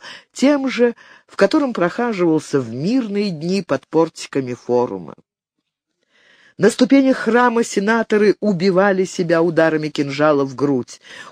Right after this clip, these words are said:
Умирая, один передавал свое оружие соседу,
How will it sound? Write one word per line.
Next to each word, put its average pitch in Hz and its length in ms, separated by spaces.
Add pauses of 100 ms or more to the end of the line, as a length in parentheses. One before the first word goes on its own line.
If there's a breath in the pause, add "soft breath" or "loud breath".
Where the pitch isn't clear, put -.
Умирая, 190 640
один 170 600 (300 soft breath)
передавал 170 580
свое 151 440
оружие 139 400
соседу, 214 720